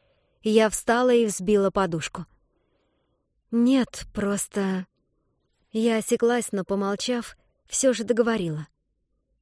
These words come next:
«Просто это напомнило бы мне слишком многое о тех днях моей жизни, которые я предпочла бы забыть». Отец сделал шаг в мою сторону.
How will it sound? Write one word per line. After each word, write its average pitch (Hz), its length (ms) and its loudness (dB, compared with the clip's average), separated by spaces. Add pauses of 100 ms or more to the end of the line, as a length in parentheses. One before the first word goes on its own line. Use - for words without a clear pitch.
(480)
«Просто 233 400 -2
это 208 260 -2
напомнило 214 680 0
бы 196 160 -2
мне 202 280 -2
слишком 226 540 -2
многое 196 600 -2
о - 20 -6
тех 196 420 -4
днях 196 340 -4
моей 190 260 -2
жизни, 180 480 -4 (960)
которые 226 560 2
я 214 220 -2
предпочла 196 640 -2
бы 180 120 -2
забыть». 170 520 -4 (1040)
Отец 196 560 -2 (160)
сделал 262 540 0
шаг 220 400 -6
в 196 60 -4
мою 185 280 -2
сторону. 156 540 -4